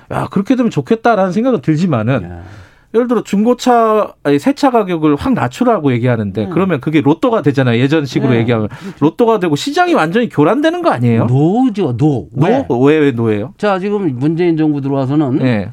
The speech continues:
Speaker 2: 강남의 아파트 값을 다 십억씩 올려줬습니다.
Speaker 1: 네.
Speaker 2: 그건 뭡니까? 가만히 있는데
Speaker 1: 네.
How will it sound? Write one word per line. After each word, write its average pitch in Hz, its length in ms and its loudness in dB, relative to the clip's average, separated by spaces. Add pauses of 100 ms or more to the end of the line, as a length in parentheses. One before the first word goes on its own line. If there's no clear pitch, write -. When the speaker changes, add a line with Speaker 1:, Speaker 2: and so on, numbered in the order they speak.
Speaker 2:
강남의 170 580 0
아파트 135 420 -4
값을 143 300 -6
다 127 200 -10
십억씩 170 600 -8
올려줬습니다. 98 680 -8 (100)
Speaker 1:
네. 101 340 0 (840)
Speaker 2:
그건 170 220 -4
뭡니까? 127 500 -2 (720)
가만히 196 400 0
있는데 160 440 0 (220)
Speaker 1:
네. 110 320 0